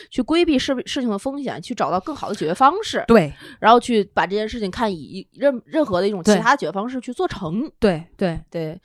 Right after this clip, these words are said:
Speaker 1: 这样就，就，就更，所谓的更积极和善待这个世界给你的那些
Speaker 2: 对，对，对，对，对，对。
Speaker 1: 信息的反馈嘛。
Speaker 2: 对，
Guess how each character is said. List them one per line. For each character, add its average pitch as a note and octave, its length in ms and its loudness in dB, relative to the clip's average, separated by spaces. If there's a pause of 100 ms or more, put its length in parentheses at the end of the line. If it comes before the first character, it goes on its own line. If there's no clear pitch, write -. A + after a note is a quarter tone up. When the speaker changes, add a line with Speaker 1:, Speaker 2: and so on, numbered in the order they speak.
(260)
Speaker 1:
这 D#4 100 -4
样 D4 140 0
就， A#3 240 4
就， G3+ 240 -2
就 A3+ 200 -6
更， A3 380 -4 (300)
所 - 160 -4
谓 B3 100 4
的 A#3+ 100 4
更 A3 300 -2
积 C#4 160 -8
极 G#3 120 0
和 G#3+ 140 -2
善 A#3 180 0
待 G3+ 140 0
这 F#3+ 80 -4
个 F3+ 80 0
世 F3+ 160 -10
界 E3 240 -2
给 E3 160 -2
你 F#3+ 120 -4
的 - 120 -10
那 G#3 80 4
些 F3+ 60 -2
Speaker 2:
对， F3 80 0
对， - 20 -
对， E3+ 160 2
对， E3 120 0
对， C3+ 200 -2
对。 - 20 -6
Speaker 1:
信 F#3+ 160 -8
息 A3 120 -8
的 G#3+ 100 -6
反 F3+ 160 -10
馈 G#3+ 140 -8
嘛。 - 120 -16
Speaker 2:
对， D#3+ 200 -4